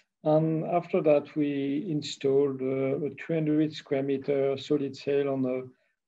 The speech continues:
the cruising ship Le Ponant for, um, so this one has been tested for one full year from October two oh eighteen to October two oh nineteen, uh, went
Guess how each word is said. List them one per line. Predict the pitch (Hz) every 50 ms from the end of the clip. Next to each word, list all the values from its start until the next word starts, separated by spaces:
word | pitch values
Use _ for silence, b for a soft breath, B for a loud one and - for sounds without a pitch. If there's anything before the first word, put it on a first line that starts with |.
| _ _ -
the | 135
cruising | 131 - 160 151 147 151 143 139
ship | - - 139 - -
Le | 117 131 135
Ponant | 135 147 143 135 143 147 156 170 160 156
for, | - - 135 135 131 131 131 127 131 127
um, | 123 123 127 135 135 - - _ _ _ _ _
so | _ - 127
this | 123 120 113 151 160 160 -
one | 175 165 156
has | 143 120
been | 127 139 139 139 123 131
tested | 156 147 - - - 156 151 -
for | - - - 127 123 127
one | 139 143 135 131 120
full | - - - 160 156
year | 156 156 165 170 160
from | 160 - 156 139 139 139 135 135 - _ _ _ _ _ _ _ _ _ _ _ _ _ _ _ _ _ _ _ _ - -
October | 147 - - - _ - 151 147 139 135 139 143 143 143 143 143 143 - - - _ _ - -
two | 160 139 135 143
oh | - 127
eighteen | 131 131 131 131 - - 131 139 147 160 170 160 165 - - -
to | 139 135
October | 139 135 135 - 147 135 127 135 135 131
two | 135 - - 139 131
oh | 127
nineteen, | 123 117 117 110 113 - _ _ - 131 139 160 190 214 - - - _ _ _ _ - 143
uh, | 131 123 123 120 120 120 123 151 - - _ _ _ - - - -
went | - 127 127